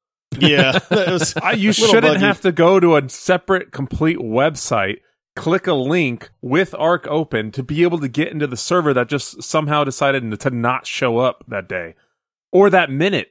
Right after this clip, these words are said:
Speaker 2: You could be on it, back out for something, and then go to try to find it again. Poof, it's gone.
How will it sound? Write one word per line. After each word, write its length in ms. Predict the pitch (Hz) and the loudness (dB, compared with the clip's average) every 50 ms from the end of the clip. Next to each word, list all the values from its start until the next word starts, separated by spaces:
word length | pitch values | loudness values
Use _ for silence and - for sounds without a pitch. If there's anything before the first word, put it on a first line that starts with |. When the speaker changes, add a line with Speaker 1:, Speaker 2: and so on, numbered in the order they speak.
| _ - | _ -8
Speaker 2:
You 140 | 165 180 | -6 -4
could 120 | - 214 165 | -2 -2 0
be 140 | 190 180 175 | 2 2 4
on 180 | 185 214 208 180 | 4 4 2 2
it, 180 | 170 170 - _ _ _ _ _ - | 0 -2 -4 _ _ _ _ _ -2
back 240 | 147 139 151 - 185 | -2 -2 0 0 0
out 160 | 180 175 - | 0 0 -2
for 80 | 170 | -4
something, 320 | - - 156 139 - 156 147 | -4 -4 -4 -2 -2 -2 -2
and 100 | 143 143 | 0 -2
then 60 | 139 | 0
go 140 | 131 151 156 | 2 2 2
to 60 | 156 | 2
try 180 | - - 160 151 | 2 0 0 0
to 60 | 131 | 0
find 280 | - - 139 160 170 | -2 -2 -2 0 0
it 80 | 156 120 | 0 -2
again. 340 | 120 107 123 120 127 131 117 _ _ _ _ _ _ _ | -2 0 0 0 -2 -2 -6 _ _ _ _ _ _ _
Poof, 260 | - - 196 156 - 135 | 0 2 2 2 0 -4
it's 140 | 123 - | -10 -8
gone. 360 | - 147 135 117 104 92 90 | -6 -4 -4 -4 -4 -6 -8